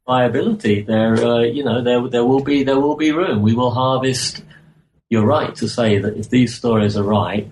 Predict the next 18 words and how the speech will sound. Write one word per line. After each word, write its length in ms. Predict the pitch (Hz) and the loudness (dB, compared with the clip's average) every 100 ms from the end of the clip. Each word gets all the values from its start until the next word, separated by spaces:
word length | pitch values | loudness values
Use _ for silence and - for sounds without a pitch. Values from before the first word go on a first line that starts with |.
| - | -10
then 180 | 107 104 | -2 2
there's 160 | 104 104 | 2 0
a 60 | |
fundamental 760 | 104 127 120 117 139 147 139 123 | -4 -2 0 2 2 0 -2 0
reason 500 | 120 117 110 101 98 | 2 2 0 -4 -2
why 220 | 101 101 | 0 0
we, 220 | 101 104 | 0 -2
we 220 | 104 107 | 0 0
should 240 | 101 110 - | 0 -4 -2
go 200 | 104 147 | 0 2
around, 580 | 101 208 202 196 202 - | 2 0 0 -2 -6 -2
um, 380 | 202 - 143 - _ _ _ _ _ - - _ _ | 0 0 -2 -10 _ _ _ _ _ -20 -20 _ _
uh, 140 | 120 - | -6 -2
in 160 | 110 104 | 0 0
part 460 | - 156 143 113 | 0 0 0 0
at 120 | - 107 | -2 0
least, 480 | 120 92 92 - - - | 0 0 -4 -12 -18 -12
harvesting 1160 | - - - 120 117 113 104 - 107 104 104 | -8 -6 -2 0 0 -2 -4 -4 0 2 0